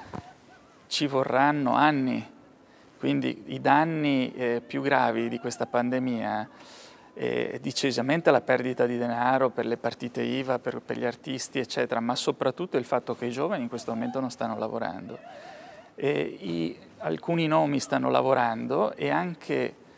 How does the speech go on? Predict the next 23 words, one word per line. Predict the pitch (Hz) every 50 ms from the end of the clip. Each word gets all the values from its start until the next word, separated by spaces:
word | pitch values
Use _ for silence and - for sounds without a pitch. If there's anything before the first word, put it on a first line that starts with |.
| - - - - - -
eh, | - - 139 127 123 123 123 123 120 117 117 120 117 120 -
questi | - - 131 - - - 151
nomi | 147 127 - 165 - - - - - - - - - - - -
si | - - - 139
sente | - - 143 147 147 -
una | 165 143 127 123
fatica, | - - 139 - - 139 127 120 - 135 135 139 147 - - - - - - - - - - -
eh, | - - 120 123 123 123
quindi | - 160 165 156
la | 139 143
cosa | - 160 165 165
più | 160 175
importante | 170 156 - 156 147 - - 160 170 180 - - 185 170 151
che | - 147
io | 139 135 135 131 127 139 143 143
direi | 131 135 135 131 135 147 170 180 180
è | 165 117 117 117
di, | 120 120 117 117 120
di | - 127
fare | 120 - - 131 131 135 127
di | 131 127
tutto | - - 143 139 - - - 156 151
per | - - 123 120 117 113 113 113 107